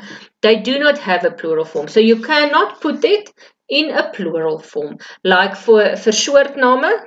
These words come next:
common nouns, you can put them in plural form. Abstrakte selfstandige naamwoorde, julle, jy kan hom nie in 'n meervoudsvorm sit nie. You cannot put them in a plural form. All right,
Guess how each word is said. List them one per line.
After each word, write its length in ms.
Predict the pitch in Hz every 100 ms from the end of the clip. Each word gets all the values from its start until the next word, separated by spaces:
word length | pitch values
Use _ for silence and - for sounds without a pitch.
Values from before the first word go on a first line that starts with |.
| _
common 300 | 285 277 277
nouns, 300 | 277 415 -
you 60 | 220
can 180 | 190
put 140 | 208 226
them 120 | 226
in 160 | 208 208
plural 320 | 247 247 254
form. 260 | - 311 415 - _ _ _ _ 208
Abstrakte 500 | 202 - 277 269 311
selfstandige 640 | 285 269 - 262 269 277
naamwoorde, 540 | 233 226 240 247 240 240
julle, 300 | 226 262 440 - _ _ -
jy 140 | 202
kan 140 | 226 220
hom 140 | 202 196
nie 160 | 226
in 160 | 214 240
'n 360 | 226 302 294 180
meervoudsvorm 840 | 180 175 175 - 175 - 170 156 156
sit 180 | 160
nie. 120 | 165 160
You 60 |
cannot 500 | 180 190 185 294 -
put 160 | 226 220
them 260 | 208 208
in 260 | 226 220 220
a 220 | 339 -
plural 400 | - 151 147 143
form. 420 | - 147 147 185 - - - -
All 100 | 277
right, 320 | 311 196 160